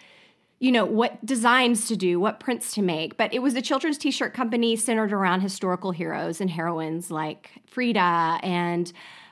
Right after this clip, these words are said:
Abraham Lincoln and Maya Angelou. And so I created that company because I have two boys, two small, and they were, you know, small at the time. This was over five years ago.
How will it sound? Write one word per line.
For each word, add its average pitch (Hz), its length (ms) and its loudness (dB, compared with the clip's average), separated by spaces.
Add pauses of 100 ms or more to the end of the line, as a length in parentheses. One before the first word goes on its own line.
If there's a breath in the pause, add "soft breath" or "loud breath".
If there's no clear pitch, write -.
(100)
Abraham 226 440 2
Lincoln 196 800 4
and 190 120 4
Maya 196 260 2
Angelou. 185 920 0
And 180 100 -2 (420 loud breath)
so 254 600 2
I 262 80 4
created 349 540 2
that 254 180 4
company 240 360 0
because 226 760 0
I 214 140 4
have 226 400 2
two 220 200 -2
boys, 185 480 0
two 233 140 -2
small, 185 520 0
and 226 120 2
they 214 80 4
were, 190 180 0 (200)
you 220 120 -2
know, 165 300 -4
small 190 360 2
at 202 80 -6
the 220 80 -6
time. 170 280 -2
This 190 160 -2
was 196 160 -4
over 170 240 -4
five 160 300 -2
years 175 220 -2
ago. 156 400 -4